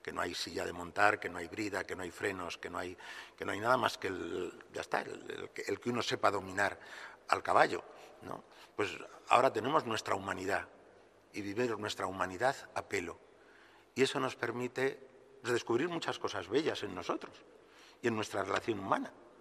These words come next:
Y, y cultivar esas cosas bellas también nos permite descubrir los límites que tenemos, los, porque no estamos protegidos por nuestros roles ni por nuestros papeles. Bendita falta de protección. Y a los cristianos nos está dando la oportunidad,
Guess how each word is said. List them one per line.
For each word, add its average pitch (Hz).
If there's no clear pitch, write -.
Y, 104
y 113
cultivar 110
esas 113
cosas 92
bellas 113
también 101
nos 120
permite 101
descubrir 90
los 90
límites 92
que 95
tenemos, 101
los, 85
porque 104
no 113
estamos 127
protegidos 117
por 104
nuestros 95
roles 101
ni 92
por 90
nuestros 90
papeles. -
Bendita 101
falta 101
de 90
protección. 87
Y 107
a 104
los 101
cristianos 147
nos 98
está 104
dando 110
la 113
oportunidad, 107